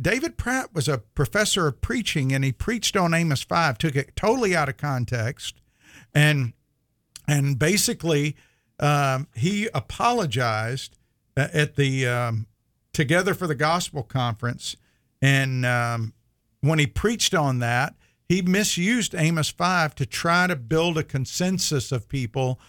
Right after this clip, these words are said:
to address this issue. And, and, you know, I don't think David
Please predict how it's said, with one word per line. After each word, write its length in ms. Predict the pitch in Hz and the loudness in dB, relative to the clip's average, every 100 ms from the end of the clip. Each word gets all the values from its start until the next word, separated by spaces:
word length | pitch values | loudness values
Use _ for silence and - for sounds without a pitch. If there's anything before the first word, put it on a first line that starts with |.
| _ _ | _ _
to 160 | - 151 | 2 4
address 460 | 123 120 147 143 | 4 2 2 0
this 260 | 147 123 - | -2 -4 -2
issue. 420 | 143 - 123 104 107 _ _ _ | -4 -4 -6 -8 -12 _ _ _
And, 300 | 143 151 151 - | 0 2 0 -2
and, 100 | 160 | -2
you 80 | 165 | 0
know, 160 | 160 151 - | 0 -4 -4
I 120 | 170 | -2
don't 200 | 247 285 | -2 -2
think 180 | 202 165 | -4 0
David 340 | 151 147 135 | 0 0 -4